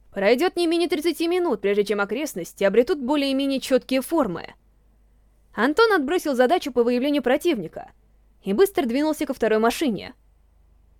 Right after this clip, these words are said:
Подойдя, он положил руку на плечо Теодора, сидевшего рядом с Иллиной. «Эй, новичок!» «Да? Чего?» Реакция Теодора была куда лучше, чем ожидал Антон. Голос Теодора совершенно не дрожал.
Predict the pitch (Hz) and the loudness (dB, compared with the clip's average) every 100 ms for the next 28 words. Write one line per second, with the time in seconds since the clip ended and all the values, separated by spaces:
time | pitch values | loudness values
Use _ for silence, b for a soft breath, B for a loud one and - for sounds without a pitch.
0 | _ _ - 196 214 220 294 214 - _ | _ _ -6 0 2 2 0 -2 -4 _
1 | 247 262 339 359 392 370 330 285 302 311 | -6 0 2 4 2 2 -2 -2 -4 -2
2 | 302 330 349 285 202 - _ _ _ _ | 2 2 2 -2 -4 -12 _ _ _ _
3 | 185 185 311 - 285 262 254 247 262 294 | -6 -4 -4 -2 0 2 2 0 -2 -2
4 | 320 180 - _ _ _ _ - 277 226 | -2 -6 -10 _ _ _ _ 4 6 6
5 | 190 240 294 - _ _ _ _ _ _ | 2 0 0 -4 _ _ _ _ _ _
6 | - 220 294 - _ _ _ - 214 208 | 2 6 6 4 _ _ _ -10 -4 4
7 | 220 349 - _ _ _ _ _ _ - | 6 6 2 _ _ _ _ _ _ -6
8 | 190 208 202 - 208 202 202 196 320 202 | 2 2 0 -2 -2 2 2 2 0 -2
9 | 208 277 302 330 349 359 254 196 202 202 | 0 0 0 0 0 0 -4 -6 -4 -2
10 | 214 226 247 294 294 180 - _ _ _ | 4 6 6 4 -2 -4 -8 _ _ _
11 | _ _ _ _ 214 196 208 202 - 196 | _ _ _ _ -4 2 2 0 0 0
12 | 214 320 143 - _ - 240 262 254 349 | 2 -2 -4 -8 _ -6 2 2 2 0
13 | 330 302 349 294 - - | 0 2 2 0 -6 -8